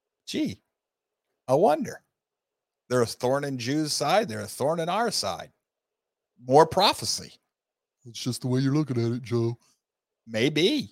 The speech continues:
But it is amazing how every way I look at it lines back up with the Bible, and I don't have to use a hammer,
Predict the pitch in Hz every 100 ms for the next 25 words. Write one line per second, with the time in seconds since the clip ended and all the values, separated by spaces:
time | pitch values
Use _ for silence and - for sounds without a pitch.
0 | _ _ _ 139 131 131 117 123 135 180
1 | 190 110 - 104 101 120 139 127 131 123
2 | 113 143 117 104 92 107 120 110 117 -
3 | 113 104 98 101 120 104 95 92 90 117
4 | 120 101 113 101 90 98 113 90